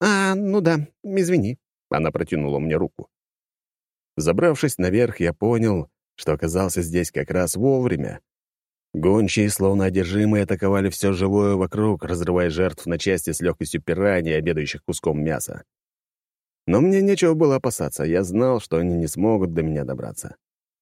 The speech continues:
Сняв арбалет с плеча и зарядив его, я начал методично уничтожать тварей.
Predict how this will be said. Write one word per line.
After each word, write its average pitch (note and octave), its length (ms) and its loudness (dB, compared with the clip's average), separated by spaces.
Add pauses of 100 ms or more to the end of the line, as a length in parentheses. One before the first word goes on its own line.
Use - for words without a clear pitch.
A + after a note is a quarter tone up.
(400)
Сняв G2+ 380 0
арбалет G2 400 2
с - 60 -10
плеча F#2 520 0 (320)
и G#2+ 160 2
зарядив F#2+ 500 0
его, F#2+ 240 2 (460)
я A#2+ 180 2
начал C3+ 300 2
методично G#2 640 0
уничтожать F2 580 -2
тварей. G1+ 400 -8